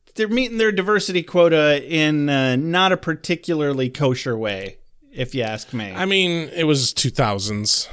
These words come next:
Speaker 1: Yeah.
Speaker 2: Very, very, very early two thousands. One might say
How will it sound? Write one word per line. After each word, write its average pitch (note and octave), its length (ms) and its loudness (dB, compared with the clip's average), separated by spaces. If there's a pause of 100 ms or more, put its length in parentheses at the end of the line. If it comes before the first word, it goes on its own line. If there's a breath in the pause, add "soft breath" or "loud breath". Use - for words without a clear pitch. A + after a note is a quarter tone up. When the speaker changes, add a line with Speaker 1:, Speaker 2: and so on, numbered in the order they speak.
Speaker 1:
Yeah. F3+ 400 2 (1160 soft breath)
Speaker 2:
Very, B2+ 340 4
very, A#2 320 4
very A2 360 0
early C#3+ 340 2
two A#2 140 -4
thousands. G2+ 680 -2
One B2 200 2
might C3 220 2
say B2+ 460 2